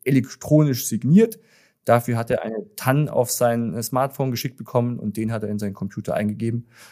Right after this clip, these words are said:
Und, äh, ich habe dasselbe gemacht bei mir mit meinem, äh, Kartenlesegerät, d-, den pin eingegeben. Und dann war die Online-Beurkundung,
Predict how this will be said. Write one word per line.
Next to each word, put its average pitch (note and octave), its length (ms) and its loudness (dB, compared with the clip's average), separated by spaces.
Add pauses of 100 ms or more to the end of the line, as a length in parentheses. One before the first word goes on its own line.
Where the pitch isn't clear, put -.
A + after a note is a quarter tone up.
(300)
Und, G#2+ 320 2
äh, - 120 -6
ich - 180 -4
habe G#2+ 100 0
dasselbe G#2 380 0
gemacht C3+ 340 -2
bei A#2+ 100 -6
mir C3 220 -2
mit A#2+ 100 -4
meinem, A#2 380 -2
äh, A#2 160 -8
Kartenlesegerät, C#3 1040 0
d-, G#2 60 -10
den B2 340 -2
pin - 240 0
eingegeben. C3+ 640 -4 (800)
Und C3 180 8
dann C3 180 6
war C3+ 120 10
die C3+ 140 0
Online-Beurkundung, C#3+ 920 2